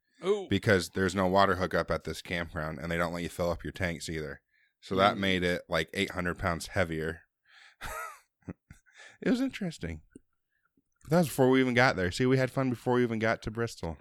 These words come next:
Speaker 1: That was Luke's best vacation.
Speaker 2: And my dad's, like, the f-, a fucking nerd. Like, walking up the hill above the campground to take pictures of our camper from, like, a high vantage point. Like,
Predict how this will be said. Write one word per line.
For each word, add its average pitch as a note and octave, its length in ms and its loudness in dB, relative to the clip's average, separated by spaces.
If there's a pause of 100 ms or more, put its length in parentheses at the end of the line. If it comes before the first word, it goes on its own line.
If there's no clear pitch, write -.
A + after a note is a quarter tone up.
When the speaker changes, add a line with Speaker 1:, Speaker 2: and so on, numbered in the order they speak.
(120)
Speaker 1:
That E3 100 0
was E3 160 4
Luke's D3+ 220 -2
best C#3+ 260 2
vacation. C#3 540 -2 (800)
Speaker 2:
And G2+ 140 0
my A2+ 140 8
dad's, A#2 480 8
like, G#2+ 280 6
the F#2+ 80 -2
f-, - 160 -10 (100)
a F2+ 100 0
fucking G2 580 2
nerd. F#2+ 420 6 (960)
Like, A2+ 300 4
walking D#3 640 6
up C3 300 6
the B2+ 120 6
hill A#2 380 8
above A#2 260 6
the A2 80 2
campground A2 540 2
to G2 80 -2
take A2+ 260 2
pictures B2+ 320 2
of A2 100 2
our G2+ 140 6
camper G#2 480 2
from, F#2 220 -2
like, F#2 140 2
a F2 80 4
high G2+ 200 6
vantage F#2 480 2
point. F#2 340 -2
Like, G2+ 240 4